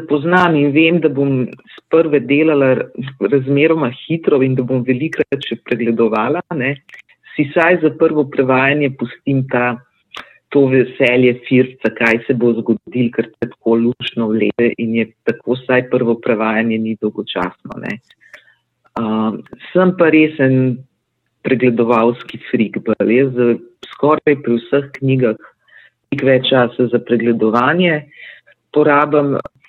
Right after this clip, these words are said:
Zdaj, tako, s hitrostjo je pa tako, eh, pri prevajanju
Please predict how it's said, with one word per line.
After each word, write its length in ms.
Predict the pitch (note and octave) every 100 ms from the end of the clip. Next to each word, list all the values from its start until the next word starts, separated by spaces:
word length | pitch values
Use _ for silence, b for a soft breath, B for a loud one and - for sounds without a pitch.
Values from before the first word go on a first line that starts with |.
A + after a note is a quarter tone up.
| B B B
Zdaj, 300 | C#3+ G3 G#3
tako, 280 | - A3 G3
s 100 | -
hitrostjo 680 | F#3 - F#3+ F#3+ G3 G3 G#3
je 80 | F#3+
pa 120 | F3
tako, 280 | - - F#3 -
eh, 460 | - - D3+ D#3 C#3
pri 200 | - E3
prevajanju 720 | - D#3 D3+ D#3 E3 E3+ E3